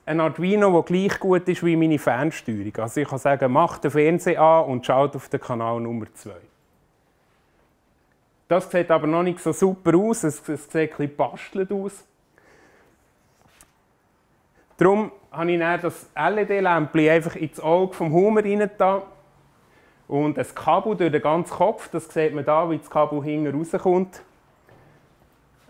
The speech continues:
Und jetzt habe ich eigentlich schon die Verpackung von diesem Lämpchen. Äh, dann muss ich noch den Arduino selber rein tun. Für das habe ich einfach den Rücken vom Hummer aufgemacht, eine kleine Operation,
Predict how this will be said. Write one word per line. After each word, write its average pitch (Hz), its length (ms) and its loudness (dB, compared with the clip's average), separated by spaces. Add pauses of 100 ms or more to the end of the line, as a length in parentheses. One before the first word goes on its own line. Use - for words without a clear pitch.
(880)
Und 151 300 4
jetzt 170 300 2
habe 165 140 4
ich 156 80 4
eigentlich 160 240 2
schon 160 260 0 (2750)
die 160 80 0
Verpackung 127 720 -2
von - 140 -8
diesem 117 220 -4
Lämpchen. 117 500 -6 (680)
Äh, 120 280 -10 (480)
dann 170 120 0
muss 190 220 2
ich 180 80 4
noch 170 280 2
den 165 120 2
Arduino 170 560 -2
selber 190 420 0
rein 226 340 -4
tun. 233 200 -2
Für 185 100 -10
das 165 220 0
habe 160 120 -2
ich 151 120 -2
einfach 151 240 -4
den 147 160 -2
Rücken 190 320 0
vom 180 180 2
Hummer 170 340 4
aufgemacht, 190 640 2
eine 151 60 2
kleine 160 340 2
Operation, 151 800 0